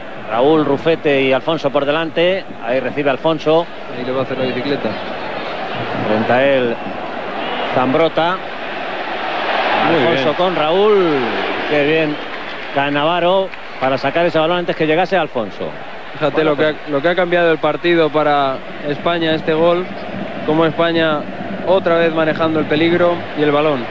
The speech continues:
Speaker 1: Ahí está Rufete, el balón de Rufete, se ha paseado, estuvo bien ahí Cannavaro.
Speaker 2: Ya no parece que defienden también los italianos, defienden con menos hombres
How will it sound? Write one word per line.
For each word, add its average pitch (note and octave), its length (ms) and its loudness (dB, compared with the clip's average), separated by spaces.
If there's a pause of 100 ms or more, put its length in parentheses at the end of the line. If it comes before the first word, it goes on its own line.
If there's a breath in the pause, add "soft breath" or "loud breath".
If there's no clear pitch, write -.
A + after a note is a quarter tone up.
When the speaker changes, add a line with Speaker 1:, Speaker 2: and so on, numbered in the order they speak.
(500)
Speaker 1:
Ahí A#2 140 2
está C#3 180 0
Rufete, E3+ 580 2
el E3+ 60 2
balón E3 240 2
de D#3+ 80 2
Rufete, F3+ 880 2 (100)
se D3 60 2
ha D3 160 2
paseado, F#3+ 640 2 (560)
estuvo D#3+ 240 2
bien D#3+ 160 2
ahí D#3 120 2
Cannavaro. D#3+ 560 2 (1120)
Speaker 2:
Ya C3+ 100 -2
no C#3+ 80 2
parece D3+ 340 2
que D3+ 80 4
defienden D3+ 400 2
también D#3 280 2
los D3+ 120 2
italianos, D3+ 500 0
defienden D3 380 0
con C#3 160 2
menos F3 300 2
hombres F#3+ 460 0